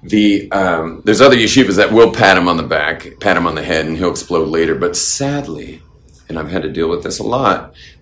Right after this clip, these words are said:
they explode once they're already married with children. And this woman's like, "My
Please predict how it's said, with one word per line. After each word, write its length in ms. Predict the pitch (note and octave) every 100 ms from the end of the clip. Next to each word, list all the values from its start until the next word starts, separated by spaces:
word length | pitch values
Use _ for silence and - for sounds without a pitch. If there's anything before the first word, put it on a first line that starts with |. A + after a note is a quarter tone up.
| -
they 180 | F#2+ F#2
explode 760 | - - - G#2+ A2 A2 G#2
once 320 | F#2 F#2+ F#2+
they're 220 | - F2+ -
already 300 | F2 F2 F2+
married 500 | F#2 A2+ G#2 F2+ -
with 160 | -
children. 720 | - - A#2 C3 B2 F#2+ E2+ - _ - _ _ _ _ _ _ _ _ -
And 380 | F2 E2+ E2 E2
this 200 | E2+ -
woman's 400 | F2+ G2+ G2 F2
like, 260 | D2+ -
"My 320 | E2 D2+ D2